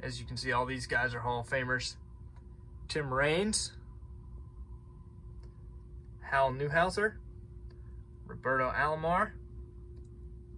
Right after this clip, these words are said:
George Kell, Hall of Fame eighty-three. Phil Rizzuto. Louis Aparicio.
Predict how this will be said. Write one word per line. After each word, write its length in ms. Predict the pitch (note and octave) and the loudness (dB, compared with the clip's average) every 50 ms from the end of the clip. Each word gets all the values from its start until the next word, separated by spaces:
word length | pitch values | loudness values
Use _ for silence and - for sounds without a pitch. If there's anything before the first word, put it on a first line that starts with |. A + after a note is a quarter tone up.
| - - - - - | -12 -12 -12 -12 -10
George 380 | - C3 A#2+ A2+ A2 A2 - - | -8 -6 -4 -4 -4 -6 -6 0
Kell, 320 | - E3 F3+ F#3 F3 - - - | 2 4 4 4 2 -2 -4 -4
Hall 140 | A#2 G#2+ | -4 -4
of 80 | G#2 - | -4 -4
Fame 200 | - F#2+ F#2+ G2+ | -6 -6 -6 -6
eighty-three. 520 | G2+ F#2+ - - - B2 D3 G3+ B3 - - - - - - - - - - - - - - - - - - - - - - - - - - - - - - - - - - - - - - - - | -6 -6 -8 -8 -6 -4 -2 -2 -4 -4 -8 -12 -12 -12 -12 -12 -12 -12 -12 -14 -14 -14 -14 -14 -14 -14 -14 -12 -12 -12 -12 -12 -12 -14 -14 -14 -12 -12 -12 -12 -12 -12 -12 -14 -14 -14 -14 -14 -10
Phil 140 | - C3 B2+ | -6 -4 -2
Rizzuto. 580 | B2 A#2+ A#2+ A#2 A#2 C3 D3 E3+ G3 G#3+ A3+ G#3+ - - - - - - - - - - - - - - - - - - - - - - - - - - - - - - - - - | 0 0 0 0 0 0 2 4 4 4 2 0 -4 -10 -10 -12 -12 -12 -12 -12 -12 -12 -10 -10 -10 -10 -12 -12 -12 -12 -10 -10 -10 -10 -12 -12 -12 -10 -10 -10 -10 -10 -12 -10 -6
Louis 200 | - B2+ B2+ A#2+ | -4 -2 0 2
Aparicio. 720 | A#2 A2+ - A#2+ A#2 C#3 F3 E3+ - F#3 F#3 F3+ F#3+ F#3+ | 0 2 2 0 0 0 0 0 4 4 6 6 4 2